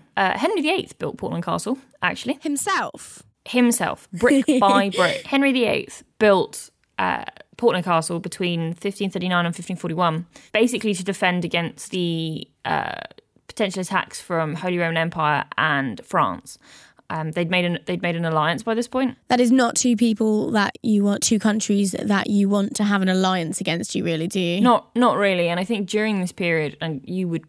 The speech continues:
Speaker 1: possibly know better than me, Georgia, so correct me if I'm wrong, but I think during this period was, it was basically a, a, a long, a long succession of different alliances between England, France, and the Holy Roman Empire against one of the others.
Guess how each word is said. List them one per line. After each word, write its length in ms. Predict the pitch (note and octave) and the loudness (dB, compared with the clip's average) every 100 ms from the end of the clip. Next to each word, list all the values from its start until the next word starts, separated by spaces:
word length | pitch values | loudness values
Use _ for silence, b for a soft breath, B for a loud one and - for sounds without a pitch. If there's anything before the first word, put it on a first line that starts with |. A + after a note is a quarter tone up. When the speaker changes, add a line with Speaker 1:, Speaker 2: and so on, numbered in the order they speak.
| - | -16
Speaker 1:
possibly 340 | - D#3+ D3+ | -16 -12 -8
know 140 | D#3 - | -6 -8
better 200 | - - | -8 -6
than 100 | - | -6
me, 100 | - | -8
Georgia, 220 | D#3+ E3+ | -6 -8
so 120 | - | -10
correct 260 | E3+ F3+ - | -8 -6 -4
me 40 | |
if 100 | E3 | -6
I'm 140 | E3+ E3+ | -4 -2
wrong, 220 | E3 D3 B B _ | 0 -2 B B _
but 80 | D#3 | 0
I 80 | |
think 260 | E3+ G#3 F#3 | 0 -2 -2
during 180 | G#3+ G3+ | 0 0
this 120 | F#3 | -2
period 420 | - E3+ D#3+ D#3 - | -2 0 2 0 -4
was, 200 | F3 D#3+ | -6 -4
it 140 | E3+ - | -4 -4
was 100 | E3+ | -2
basically 800 | F3 F3 - - E3 D#3 D3 - _ | 0 0 -4 -6 -4 -4 -6 -14 _
a, 380 | F3 D#3+ D3+ C3 - - | -4 -2 -4 -6 -12 -10
a, 440 | - - - - - - _ _ - | -10 -10 -10 -10 -10 -20 _ _ -4
a 80 | |
long, 520 | F3 F3 E3+ E3 D#3+ - - | 0 2 2 0 -2 -4 -2
a 80 | |
long 240 | F3+ G3+ G3+ | 2 4 4
succession 500 | F3 - G3 - F3 | 0 -2 -2 -2 -6
of 80 | D#3+ | -4
different 420 | F3 - E3 - | -4 -4 -6 -6
alliances 640 | - F3 F3 E3+ - D#3+ D#3 | -2 2 2 2 -2 -4 -4
between 560 | E3+ - E3 D#3 D3+ - _ - - | -8 -4 -4 -2 -6 -12 _ -14 -6
England, 460 | F#3 F3+ E3+ E3 | -2 0 0 -2
France, 480 | - - F3 E3 - | -8 -2 0 0 0
and 60 | F#3 | -4
the 60 | E3 | -2
Holy 240 | F3 E3+ | 0 2
Roman 260 | E3 E3 D#3+ | 2 0 0
Empire 500 | E3 D#3 D#3+ D#3 D#3 | 0 0 0 2 2
against 460 | D#3+ D#3+ - - | 0 0 -2 -6
one 220 | E3 D3+ | -2 -2
of 80 | D3+ | -2
the 120 | D#3 D3+ | -2 -2
others. 360 | D#3 D#3+ - | -2 -6 -10